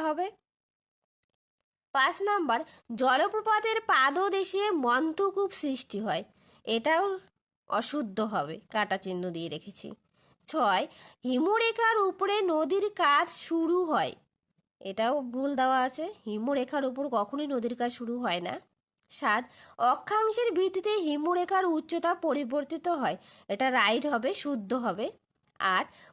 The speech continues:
মেরু অঞ্চলে হিমরেখার উচ্চতা শূন্য মিটার, এটা ভুল দেওয়া আছে, কাটা চিহ্ন। নয়, এস্কার ও হিমবাহ ও জলধারার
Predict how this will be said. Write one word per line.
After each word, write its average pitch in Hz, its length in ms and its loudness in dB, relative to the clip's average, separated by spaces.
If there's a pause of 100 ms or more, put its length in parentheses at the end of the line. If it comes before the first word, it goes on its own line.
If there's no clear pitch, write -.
(140)
মেরু 269 240 4 (140)
অঞ্চলে 427 360 0 (160)
হিমরেখার 370 640 0 (120)
উচ্চতা 330 380 -2 (120)
শূন্য 359 320 -2 (180)
মিটার, 180 320 -2 (600)
এটা 247 220 0
ভুল 330 160 2 (120)
দেওয়া 185 180 2 (100)
আছে, - 200 -12 (520)
কাটা 185 300 -4
চিহ্ন। 185 220 -12 (380)
নয়, 202 280 2 (420)
এস্কার 440 480 2 (100)
ও - 20 2 (160)
হিমবাহ 349 420 2 (280)
ও - 20 4 (200)
জলধারার 311 440 2